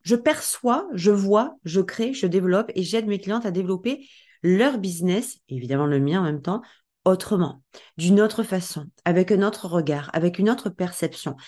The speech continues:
Et d'ailleurs, ce matin, j'ai commencé à écrire un article, euh, dans lequel je parle,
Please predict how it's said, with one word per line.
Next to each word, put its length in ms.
Et 80
d'ailleurs, 240
ce 140
matin, 260
j'ai 120
commencé 280
à 60
écrire 240
un 100
article, 540
euh, 280
dans 180
lequel 400
je 240
parle, 480